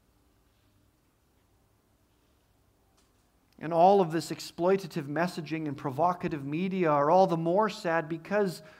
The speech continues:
sex is good. Intimate human relationships are good, created by God.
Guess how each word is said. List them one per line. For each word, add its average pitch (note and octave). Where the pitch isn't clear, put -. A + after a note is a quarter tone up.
sex -
is G3
good. F#3
Intimate A#3
human A3+
relationships F#3+
are E3
good, E3+
created A3
by G3+
God. F#3